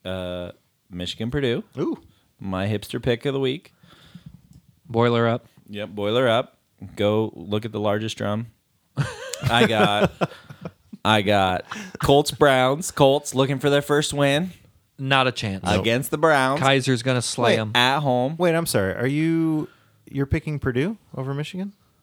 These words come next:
Speaker 1: Well, I just wanna see the drum.
Speaker 2: All right.
Speaker 1: What's the li-, what's the line?
Speaker 2: <laughs> I have no
Speaker 3: Like,
Speaker 2: idea.
Speaker 3: probably, like, thirty-seven.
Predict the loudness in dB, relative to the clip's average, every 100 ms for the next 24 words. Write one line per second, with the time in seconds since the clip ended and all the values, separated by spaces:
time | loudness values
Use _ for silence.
0 | _ _ _ 0 2 2 0 0 0 0
1 | -2 0 0 2 0 -6 -8 -8 -8 -12
2 | _ 0 0 0 -4 -4 -4 -6 -8 -6
3 | -2 -2 -2 -6 -10 -16 _ _ -20 _
4 | _ _ _ -8 -6 -4 -6 -6 -4 -4
5 | -4 -8 -14 _ -6 -6 -6 -8 -8 -8
6 | -10 -12